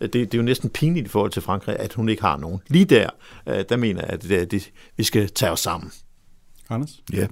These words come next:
Speaker 3: <clears throat> jeg synes, det ville være fremragende at, at opkalde en, en gade eller et andet efter,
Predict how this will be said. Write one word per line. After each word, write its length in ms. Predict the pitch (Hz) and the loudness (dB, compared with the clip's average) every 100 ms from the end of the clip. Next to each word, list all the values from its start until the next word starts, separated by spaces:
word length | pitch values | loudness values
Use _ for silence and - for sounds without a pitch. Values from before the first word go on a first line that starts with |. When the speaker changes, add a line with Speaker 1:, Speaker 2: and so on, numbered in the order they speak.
| - | 4
Speaker 3:
<clears throat> 520 | 135 147 90 - - - | 6 6 4 -4 -2 2
jeg 100 | 98 | 6
synes, 180 | 107 | 4
det 80 | 101 | 4
ville 120 | 87 | 4
være 140 | 80 76 | 4 2
fremragende 460 | 92 101 92 82 76 | 0 0 -2 -2 -4
at, 60 | - 78 | -4 -6
at 280 | 71 85 71 | -6 -6 -4
opkalde 460 | 76 85 95 90 80 | -4 -2 0 0 0
en, 200 | 73 69 | -4 -8
en 100 | 78 | -8
gade 300 | 67 71 82 | -4 0 2
eller 140 | 90 76 | 2 2
et 100 | 78 | 0
andet 220 | 82 90 - | 2 0 -2
efter, 260 | 85 90 | -4 -2